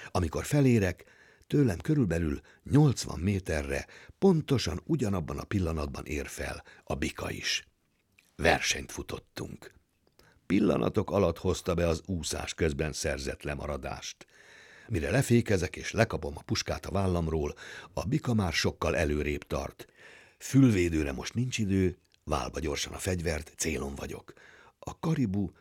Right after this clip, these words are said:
sovány malac vágtában távolodik, de még inkább keresztben látom. Jól elé tartok.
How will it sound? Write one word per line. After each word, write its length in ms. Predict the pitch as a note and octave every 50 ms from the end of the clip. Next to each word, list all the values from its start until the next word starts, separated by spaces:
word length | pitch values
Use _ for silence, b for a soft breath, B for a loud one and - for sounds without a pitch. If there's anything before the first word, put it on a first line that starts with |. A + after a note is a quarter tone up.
| b b b
sovány 500 | - - - F#2+ C#2 C#2 C#2+ C#2 D2 C#2+
malac 320 | C#2 D2 D2+ D2+ D2 -
vágtában 580 | E2 D#2+ D2+ D2 - - D2 C#2+ C#2+ - D#2 -
távolodik, 600 | - F2+ F#2+ F#2 F#2 G2+ G#2 G#2 G2 A2+ G#2+ - B B B B B B B B
de 320 | G2+ F#2+ F2 G2 G2 - - -
még 320 | F2 A2+ A2+ F#2 D#2+ G2+
inkább 420 | G2+ G2 F2+ - F#2+ F#2 F#2+ -
keresztben 560 | - - E2+ D#2 D2 C2 C#2 C#2 C2+ C#2 C2+ C2+
látom. 420 | C2+ C2 - - - - A1 - - B B B B
Jól 280 | - C3 D3 C3 A2 -
elé 260 | - C3 D3 D3+ C3
tartok. 680 | G#2 - - G2 F2+ - - - D#2 - - - -